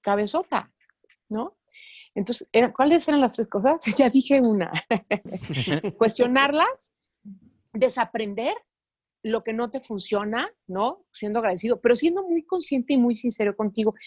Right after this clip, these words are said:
Y después salir a la vida siendo quien eres, porque, porque vas a resonar con, con quien también esté en esa onda de ser quien es, quien quiere ser y de buscar estar.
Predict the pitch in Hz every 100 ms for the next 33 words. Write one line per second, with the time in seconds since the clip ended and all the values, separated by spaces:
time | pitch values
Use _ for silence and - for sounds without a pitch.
0 | - 302 294 - 392 381 381 349 370 294
1 | 240 254 262 - _ _ _ - 302 349
2 | 262 226 220 220 247 277 - _ _ -
3 | 220 240 226 - 220 214 233 285 - 349
4 | 294 - 226 233 240 254 _ - 220 220
5 | - 214 196 233 214 233 226 269 302 -
6 | 269 254 254 240 226 226 214 190 202 208
7 | _ _ _ _ _ - - 208 208 -
8 | - 220 247 339 - _ _ - 190 -
9 | 208 190 - 220 247 330 _ - 185 180
10 | 170 - 180 185 220 214 214 _ _ -
11 | 185 - 202 202